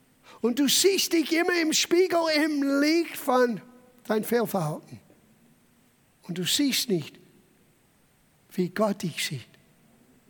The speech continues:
Darf ich beschreiben, wie Gott dich sieht? Das ist so cool. Im Alten Testament, wenn ein Mensch sündigte, brachte er ein Opfer, ein Lamm,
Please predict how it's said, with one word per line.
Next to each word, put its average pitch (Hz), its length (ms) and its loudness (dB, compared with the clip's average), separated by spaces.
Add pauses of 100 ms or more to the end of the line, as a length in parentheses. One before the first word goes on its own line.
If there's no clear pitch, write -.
(400)
Darf 247 260 0
ich 349 100 -4
beschreiben, 240 580 0
wie 214 100 -2
Gott 208 280 -4
dich 214 160 -6
sieht? 226 300 -6 (280)
Das 226 180 -2
ist 196 160 -2
so 240 320 0
cool. 190 220 -2 (480)
Im 233 160 4
Alten 320 400 6
Testament, 220 880 2 (380)
wenn 269 180 6
ein 269 200 6
Mensch 320 460 2
sündigte, 240 680 0 (260)
brachte 285 440 4
er 302 380 4
ein 254 240 2
Opfer, 320 720 4
ein 330 220 2
Lamm, 262 480 4